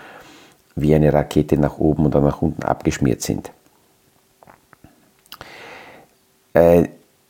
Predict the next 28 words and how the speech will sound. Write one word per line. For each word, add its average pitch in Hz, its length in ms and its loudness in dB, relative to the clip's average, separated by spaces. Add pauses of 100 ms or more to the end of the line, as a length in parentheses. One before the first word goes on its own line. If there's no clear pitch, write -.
(480)
ich - 100 0
denke 110 240 2
also, 113 140 2
dass 98 260 2
auch 92 140 2
bei 95 120 0
Kapitalanlagen 95 760 2
die 87 80 4
Emotionen 87 420 4
ganz 78 220 0
wichtig 95 280 0
ist. - 200 -2
Entscheidend 78 640 0
ist - 280 -6
nur, 117 480 4 (640)
diese 90 280 0
Emotionen, 85 800 2 (640)
äh, 78 220 4 (160)
ich 78 120 -2
sag 82 140 2
mal, 87 120 2
unter 80 260 -2
Kontrolle 87 540 -2
halten 58 340 -4
zu - 120 -8
können 65 320 -2
oder 69 320 0
damit, 73 460 0